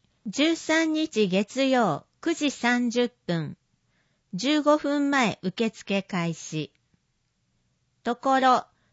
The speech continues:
中央市民センター。内容、廿日市地区周辺約六キロ。申し込み方法、問い合わせ先。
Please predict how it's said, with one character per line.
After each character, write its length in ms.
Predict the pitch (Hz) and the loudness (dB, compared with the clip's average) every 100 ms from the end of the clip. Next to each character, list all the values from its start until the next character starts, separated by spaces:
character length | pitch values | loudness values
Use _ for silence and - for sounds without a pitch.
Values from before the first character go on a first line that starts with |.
| _ - | _ -6
中 320 | 294 302 311 | 0 2 4
央 180 | 302 302 | 4 2
市 220 | - 269 | -2 -2
民 280 | 285 294 294 | -2 -2 -4
セ 260 | - 269 | -2 -2
ン 120 | 240 190 | -2 -4
タ 460 | 151 143 135 123 _ _ _ _ _ _ _ _ _ _ _ - | -4 -4 -4 -8 _ _ _ _ _ _ _ _ _ _ _ -2
ー。 40 | |
内 360 | 208 226 226 220 | 2 2 2 0
容、 480 | 214 214 202 196 - _ _ _ _ | 0 0 0 -2 -8 _ _ _ _
廿 180 | - 254 - - 330 330 | -6 -6 -6 -4 -2 -2
日 60 | |
市 180 | 302 302 | -4 -8
地 160 | - 311 | -8 -6
区 240 | - 165 | -4 -4
周 320 | 143 240 240 | -4 -2 -2
辺 360 | 254 240 220 190 - - | -2 -4 -4 -6 -10 -6
約 500 | 240 - 185 160 - | -4 -4 -6 -6 -6
六 200 | 254 - _ | -6 -8 _
キ 140 | 175 | -6
ロ。 220 | 143 127 - _ _ _ _ _ _ _ _ _ _ _ 233 | -6 -8 -12 _ _ _ _ _ _ _ _ _ _ _ -2
申 200 | 277 311 | 0 0
し 120 | 302 | -4
込 180 | 285 285 | -2 -2
み 160 | 277 277 | -2 -2
方 260 | 285 269 | -2 -2
法、 420 | 214 185 156 127 - _ | -2 -4 -4 -6 -12 _
問 260 | 240 269 254 | 0 0 2
い 80 | |
合 100 | 254 | 2
わ 120 | 247 247 | 0 -2
せ 160 | 233 | -4
先。 560 | 226 202 196 - 190 | -4 -6 -6 -6 -6